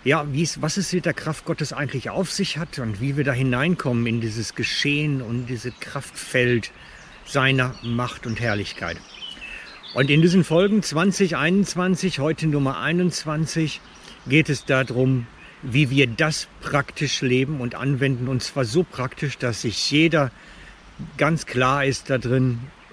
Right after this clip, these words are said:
wie es funktioniert. Also ich setze so ein Stück voraus, dass ihr die Folgen am Anfang schon geschaut habt.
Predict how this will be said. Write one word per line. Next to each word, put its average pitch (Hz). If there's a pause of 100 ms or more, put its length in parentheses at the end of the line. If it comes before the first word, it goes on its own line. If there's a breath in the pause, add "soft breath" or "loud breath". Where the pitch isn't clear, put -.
(160)
wie 131
es -
funktioniert. 117 (720 loud breath)
Also 131
ich 135
setze -
so 190
ein 165
Stück -
voraus, 165
dass 156
ihr 165
die 147
Folgen 175
am 123
Anfang 160
schon 131
geschaut 113
habt. -